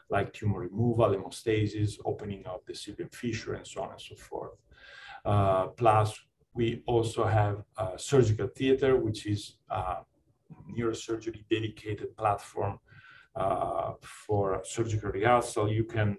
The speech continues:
fashion craniotomies, you can clip aneurysms, and I'll show you some studies that we did later on.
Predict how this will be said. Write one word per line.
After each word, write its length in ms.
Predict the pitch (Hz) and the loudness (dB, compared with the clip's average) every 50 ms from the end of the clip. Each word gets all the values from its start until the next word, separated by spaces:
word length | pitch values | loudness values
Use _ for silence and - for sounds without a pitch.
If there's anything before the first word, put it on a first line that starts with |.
| - | -4
fashion 560 | - - - - 113 107 127 - - 104 104 - | -14 -8 -2 0 0 2 0 -2 -2 -4 -6 -6
craniotomies, 920 | - - 104 101 107 117 123 127 127 127 127 127 127 127 123 117 - - | -6 -6 -2 0 2 4 6 6 6 6 4 2 2 0 0 0 -2 -4
you 100 | 113 - | -10 -8
can 240 | - - 104 101 - - | -6 -6 -6 -6 -6 -4
clip 280 | - 120 113 113 - - | -2 -2 -2 -2 -4 -6
aneurysms, 840 | 107 107 110 110 107 104 110 113 113 113 113 110 107 107 107 - - - _ _ _ _ _ - | -4 0 2 2 4 4 4 2 0 -2 -6 -6 -4 -4 -4 -6 -10 -14 _ _ _ _ _ -16
and 120 | - 107 | -14 -12
I'll 80 | 107 104 | -12 -12
show 220 | - - - - | -12 -8 -4 -2
you 140 | 104 101 - | -2 -2 -2
some 220 | - - - - - | -6 -10 -12 -14 -14
studies 460 | - - - 87 95 92 - - - | -12 -6 -4 -4 -4 -4 -8 -12 -10
that 160 | - 104 - - - | -12 -12 -12 -12 -14
we 60 | - | -12
did 200 | - 92 90 90 _ _ _ _ _ _ _ _ - | -10 -10 -12 -12 _ _ _ _ _ _ _ _ -10
later 340 | 90 98 95 - - 107 - | -6 -6 -6 -6 -6 -10 -10
on. 140 | - - | -10 -12